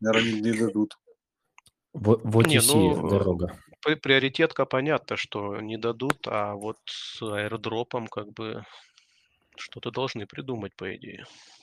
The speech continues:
Speaker 3: Надо узнавать таким людям. Вот и я, в частности, <laughs> в такой ситуации на аккаунте супруги.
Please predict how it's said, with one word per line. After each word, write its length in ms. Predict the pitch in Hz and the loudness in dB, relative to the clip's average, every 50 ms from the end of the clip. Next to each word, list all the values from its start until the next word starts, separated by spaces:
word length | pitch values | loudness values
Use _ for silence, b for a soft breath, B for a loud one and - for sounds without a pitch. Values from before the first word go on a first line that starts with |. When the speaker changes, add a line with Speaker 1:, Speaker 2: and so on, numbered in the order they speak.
| b b b - - | b b b -4 -4
Speaker 3:
Надо 340 | 131 107 113 113 104 110 - 131 131 _ _ - | -4 -10 -10 -10 -10 -12 -12 -14 -18 _ _ -16
узнавать 540 | 156 135 120 131 147 147 131 110 110 110 - _ _ _ | -14 -12 -12 -10 -8 -8 -8 -8 -8 -10 -12 _ _ _
таким 300 | - 127 - - 123 123 | -14 -14 -12 -12 -12 -10
людям. 340 | 120 123 123 123 127 120 120 | -10 -10 -8 -8 -8 -8 -6
Вот 220 | 123 120 - - | -8 -8 -8 -6
и 80 | 123 117 | -2 0
я, 120 | 120 131 | 0 0
в 60 | - | 0
частности, 600 | - - 147 135 123 - 127 123 - - - 127 - B B B B B B B B B B B B B - | -2 -4 -4 -4 -4 -4 -4 -4 -4 -2 -2 -4 -4 B B B B B B B B B B B B B -2
<laughs> 0 | |
в 480 | 127 - - - - - - - - | -2 -2 -2 -2 -4 -6 -10 -8 -6
такой 240 | - 127 - - 120 - | -4 -2 0 0 0 0
ситуации 680 | - 151 - 160 143 117 113 - - - 120 110 110 - B B B B B B B B B - | -2 -2 0 2 2 2 0 -2 -4 -6 -6 -6 -6 -10 B B B B B B B B B -14
на 340 | - 117 117 113 110 110 113 | -10 -8 -8 -8 -8 -8 -8
аккаунте 640 | 107 117 117 - - - 113 107 107 107 107 - 120 | -10 -12 -12 -10 -8 -6 -6 -6 -6 -8 -8 -8 -6
супруги. 520 | - - 123 - - 120 117 101 - 110 | -6 -6 -6 -6 -6 -6 -4 -6 -6 -10